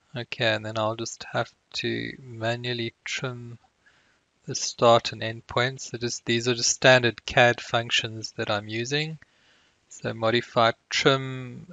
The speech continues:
and trimming those two lines to meet neatly. Okay, so next up,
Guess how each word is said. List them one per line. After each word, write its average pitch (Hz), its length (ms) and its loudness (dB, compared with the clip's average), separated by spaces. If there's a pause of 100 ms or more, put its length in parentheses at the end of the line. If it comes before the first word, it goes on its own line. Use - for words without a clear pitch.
(140)
and 113 400 -10 (440)
trimming 117 340 -8
those 113 260 -2
two - 200 -4
lines 110 420 -2
to 110 160 -6
meet 110 400 -6 (180)
neatly. 117 760 -10 (2500)
Okay, 120 240 8
so 120 240 4
next 123 360 4
up, 127 200 4